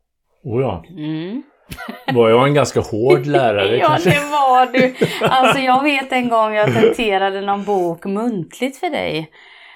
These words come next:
Speaker 2: Eh, jättesvår bok, alltså, var det. Och jag skulle liksom, jag var jättenervös. Jag hade, mm,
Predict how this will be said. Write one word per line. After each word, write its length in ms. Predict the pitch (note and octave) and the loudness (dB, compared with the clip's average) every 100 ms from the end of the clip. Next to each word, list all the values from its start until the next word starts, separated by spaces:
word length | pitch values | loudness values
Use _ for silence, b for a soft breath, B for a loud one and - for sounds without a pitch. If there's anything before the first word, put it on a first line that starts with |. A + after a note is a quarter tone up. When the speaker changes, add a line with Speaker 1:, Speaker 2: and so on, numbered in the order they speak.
| B - | B -6
Speaker 2:
Eh, 240 | F3 E3 - - - G#3 | -4 -4 -10 -18 -10 -8
jättesvår 1000 | B3+ - _ _ B3+ C4+ B3+ D3+ G2 G#2+ | -8 -10 _ _ -4 -2 -4 -8 -8 -8
bok, 360 | C3+ G2 - | -8 -10 -8
alltså, 260 | C#3+ D3 D3 | -10 -10 -12
var 220 | B2+ A2+ | -10 -10
det. 220 | F2+ G2 | -8 -8
Och 140 | G#2+ F#3 | -8 -6
jag 180 | F3+ | -8
skulle 340 | E3+ F3 D#3+ E3 | -10 -10 -8 -8
liksom, 380 | D#3+ D#3+ E3+ E3 | -10 -12 -12 -10
jag 80 | |
var 120 | D#3 E3 | -10 -12
jättenervös. 680 | F#3 G3+ - E3+ E3+ F3+ | -10 -12 -12 -10 -10 -8
Jag 80 | F3+ | -8
hade, 180 | F3 F3+ | -6 -8
mm, 440 | F3 - D#3 G#2 | -10 -14 -14 -16